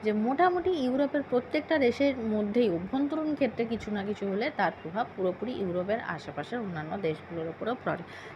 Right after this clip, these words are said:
যেটা ফ্রান্সের প্রভাবও অন্যান্য দেশের ওপরে যেরকম পড়েছিল, তেমনি অন্যান্য দেশেরও কিছু ঘটনাবলী ফ্রান্সের ওপরে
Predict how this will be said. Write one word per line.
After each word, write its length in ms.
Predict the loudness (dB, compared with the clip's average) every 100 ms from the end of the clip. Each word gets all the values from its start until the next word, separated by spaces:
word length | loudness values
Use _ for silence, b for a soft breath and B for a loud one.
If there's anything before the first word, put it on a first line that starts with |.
| -2
যেটা 160 | 2
ফ্রান্সের 440 | 6 8 8 6 2
প্রভাবও 340 | 0 -2 0 0
অন্যান্য 680 | -2 -2 -4 -2 -2 -2
দেশের 340 | 0 0 0 -2
ওপরে 260 | -2 -4
যেরকম 280 | -2 -4 -4 2
পড়েছিল, 420 | 2 2 0 -4 -6 B B B -2
তেমনি 240 | 0 0 -2
অন্যান্য 420 | -2 0 0 -2
দেশেরও 360 | -2 -2 -2 -4 -4
কিছু 200 | -4 -4 -4
ঘটনাবলী 520 | -6 -6 -2 0 0 -4 B B -6
ফ্রান্সের 380 | -2 -2 -4 -4
ওপরে 260 | -4 -2